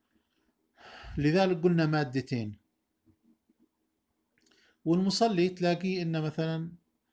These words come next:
آه، يطلع وينزل وي-، آه، يطلع وينزل ويركع ويطالع في مكان سجوده،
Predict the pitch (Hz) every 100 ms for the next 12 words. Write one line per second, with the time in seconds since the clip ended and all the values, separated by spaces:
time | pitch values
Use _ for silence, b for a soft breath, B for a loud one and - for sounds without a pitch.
0 | _ - 147 147 190 202 160 131 135 147
1 | 131 131 131 123 127 127 131 127 127 127
2 | 123 131 - 67 67 65 - _ _ _
3 | 160 175 151 123 127 131 123 120 123 147
4 | 143 143 127 127 120 123 - 151 147 139
5 | 131 127 143 135 - 117 120 110 131 165